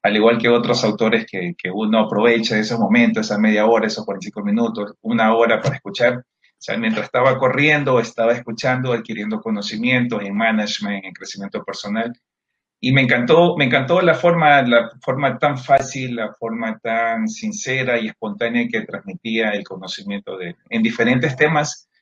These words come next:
que uno lo va llevando en su, en, en su parte empresarial. Y el, y el libro, él, él sacó un libro, eh, que ahora es un bestseller, que se llama, eh, Despierta tu héroe interior.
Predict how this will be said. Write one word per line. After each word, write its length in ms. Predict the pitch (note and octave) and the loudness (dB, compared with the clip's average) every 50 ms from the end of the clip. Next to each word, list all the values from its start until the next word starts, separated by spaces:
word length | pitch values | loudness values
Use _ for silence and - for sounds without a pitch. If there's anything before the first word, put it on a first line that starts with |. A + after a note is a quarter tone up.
| _ _ - | _ _ -6
que 100 | - A#2 | -2 -2
uno 320 | A2+ A#2 A#2+ B2 C3 C3 | 0 0 2 2 2 4
lo 140 | C3+ B2 G#2+ | 4 4 4
va 80 | A2+ | 4
llevando 420 | A#2+ B2+ A#2+ A#2 A#2 A#2+ A#2+ A#2+ A#2+ | 2 2 2 2 2 2 2 2 2
en 100 | A#2 A2 | 0 -2
su, 220 | A2 - G2 F2+ - | -2 -6 -8 -10 -12
en, 220 | F#2+ F#2+ F#2 F2 - | -12 -14 -14 -14 -14
en 120 | G2 F#2 | -16 -16
su 160 | - - - - - | -16 -16 -20 -12 -8
parte 240 | F#2+ F#2+ F#2+ - A2 | -6 -6 -4 -4 -6
empresarial. 640 | G#2+ - - F2 F2 - - F2 E2 E2+ D#2+ E2 - _ _ _ _ _ _ _ _ _ _ _ _ _ - | -6 -6 -8 -12 -12 -12 -12 -10 -8 -8 -8 -8 -10 _ _ _ _ _ _ _ _ _ _ _ _ _ -2
Y 100 | A#2 B2 B2 | 0 2 2
el, 120 | B2 B2 A#2+ | 2 2 2
y 80 | B2 B2+ | 2 2
el 80 | C3 C3+ | 4 4
libro, 500 | C#3 D3 D3+ D3+ D3 D3 C#3+ C#3+ B2 A#2 | 4 4 6 6 6 6 6 4 4 2
él, 280 | A#2 A#2 B2 B2 A#2+ | 0 0 0 2 2
él 160 | A#2+ B2 B2 | 0 0 0
sacó 260 | B2 C3 B2+ B2 C3 B2+ | -2 -4 -6 -4 -2 -2
un 120 | B2 B2 | -2 0
libro, 460 | C3+ B2 A2+ G#2 G2 G2 F#2+ G2+ G#2 G2 | 0 0 -2 -2 -2 -2 -2 -4 -4 -6
eh, 320 | F#2+ F#2 F2+ F#2 F2+ F2 - | -8 -8 -8 -8 -10 -10 -8
que 100 | - F2+ | -4 -2
ahora 300 | F2+ F#2 G2+ G#2 G#2+ A2 | 0 2 2 2 2 0
es 140 | A2 - A2 | -2 -4 -6
un 100 | G2 G2+ | -4 -4
bestseller, 600 | G#2 G#2 - - - B2+ A#2+ G#2 G2 F#2+ F#2+ - - - _ _ _ _ | -4 -4 -6 -4 -2 0 0 0 0 -2 -4 -4 -6 -10 _ _ _ _
que 140 | - F2 | -18 -16
se 180 | E2+ - - F2+ | -16 -14 -12 -10
llama, 640 | E2+ F2+ F#2 F#2 F#2 F#2 G2 F#2+ F#2+ F#2 F#2 F2 - _ _ _ | -8 -8 -6 -6 -6 -6 -6 -6 -4 -4 -6 -8 -10 _ _ _
eh, 440 | - F2 E2+ E2+ E2+ E2 E2 E2+ E2 | -10 -8 -6 -6 -6 -6 -8 -8 -8
Despierta 880 | - E2+ - _ - F#2+ F#2+ F#2+ - - G2 F#2+ F#2+ F#2+ F#2 F2+ F2 E2+ | -10 -14 -12 _ -6 -6 -6 -4 -4 -2 -2 0 0 0 -2 -2 -4 -6
tu 140 | - F2+ F2 | -4 -4 -2
héroe 220 | F2+ F2+ F#2 F2+ | -2 -2 -2 -4
interior. 500 | F2+ F2 - E2+ F2+ G#2+ G#2+ F2+ E2+ - | -6 -6 -4 -2 0 2 0 0 -2 -6